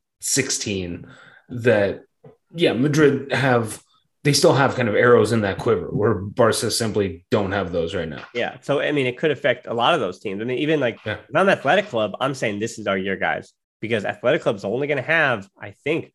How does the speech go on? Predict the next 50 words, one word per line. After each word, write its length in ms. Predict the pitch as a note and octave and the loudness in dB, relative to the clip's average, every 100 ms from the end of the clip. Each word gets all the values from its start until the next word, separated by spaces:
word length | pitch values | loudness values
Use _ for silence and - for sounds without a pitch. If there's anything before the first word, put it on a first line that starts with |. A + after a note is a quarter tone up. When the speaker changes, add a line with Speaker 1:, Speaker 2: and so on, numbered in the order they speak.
| _ - | _ -4
Speaker 2:
Unai 240 | A#2+ G#2 | -2 -2
Simon, 460 | - G2 B2 F#2+ F2+ | -4 0 0 0 -4
their, 240 | F#2+ F#2 | -6 -6
their 180 | G2+ G2 | -8 -6
goalkeeper, 680 | G#2+ C#3+ B2 G2+ G2 F#2 - _ _ _ _ | -4 -4 -4 -6 -4 -4 -8 _ _ _ _
called 160 | B2+ A2+ | 2 4
Speaker 1:
Yeah. 120 | G#2 | 4
Speaker 2:
up. 120 | F#2+ - _ _ _ | 0 -8 _ _ _
So 360 | B2+ A#2 G#2 - | 2 2 0 -2
as 160 | A2+ A#2 | -2 2
long 260 | E3 G3+ | 2 2
as 100 | C#3+ | 0
he's 480 | - E3 D#3 B2+ - _ | -2 -4 -4 -10 -20 _
fine, 440 | C3+ D#3 A2+ F#2 F#2+ | 0 2 0 -2 -4
and 160 | A#2+ | -2
they 80 | B2+ | 2
also, 460 | E3 G3 C3+ B2 - _ | 4 4 0 0 -4 _
that 160 | - C3+ | -4 0
being 120 | C3+ | 0
Athletic 280 | G#2+ B2+ A2 | 2 2 2
Club, 160 | G#2 G2 | -2 0
always 300 | B2+ B2 G2 | 2 2 0
have 320 | G#2 F2+ E2+ _ _ _ _ - | -2 -2 -4 _ _ _ _ -2
one 180 | C3+ D#3+ | 2 2
or 60 | |
two 180 | C3 C3+ | 2 0
other 140 | A#2+ G#2 | 0 0
Basque 280 | G#2+ G#2+ | 0 0
goalkeepers 420 | A#2+ G2+ G#2 F#2 G#2+ | -4 -8 -8 -8 -6
ready 160 | G2+ | -6
to 80 | G2 | -8
take 240 | G#2+ G2 | -8 -6
over. 260 | G#2+ A#2 - | -4 -4 -8
So 160 | - A2+ | -4 -2
again, 240 | A#2+ D3+ | 0 0
if 100 | G#2 | 0
we're 140 | B2 F#3 | 2 2
at, 140 | F#3+ | 4
Speaker 1:
Oh, 60 | G#3+ | 4
Speaker 2:
if 80 | C3+ | 6
I'm 80 | |
Speaker 1:
yeah. 80 | G#2 C#3 - - | 4 2 -2 -6
Speaker 2:
a-, 40 | A#2 | -4
if 80 | D3+ | 0
I'm 100 | F3+ | 2
Athletic 320 | B2+ E3 F#3+ | 0 -2 -4
Club, 200 | G#2+ G2 | -4 -2
I'm 140 | B2 | -4
saying, 240 | C3 A#2+ G#2+ | -2 -4 -2
"Hey, 280 | C3 F2 | -2 -4